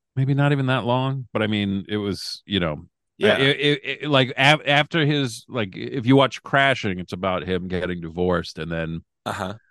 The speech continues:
Speaker 1: you know, jumping from couch to couch with different comedians.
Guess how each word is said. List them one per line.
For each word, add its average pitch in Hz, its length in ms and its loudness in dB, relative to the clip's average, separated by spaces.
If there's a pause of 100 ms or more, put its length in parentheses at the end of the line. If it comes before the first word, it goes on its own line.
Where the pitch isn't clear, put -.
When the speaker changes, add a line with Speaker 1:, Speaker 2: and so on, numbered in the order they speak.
(260)
Speaker 1:
you 95 140 -2
know, 80 300 0
jumping 92 420 0
from 85 440 -4 (420)
couch 101 300 0
to 82 80 -8
couch 85 280 0
with 82 100 -10
different 85 280 -6
comedians. 87 580 -2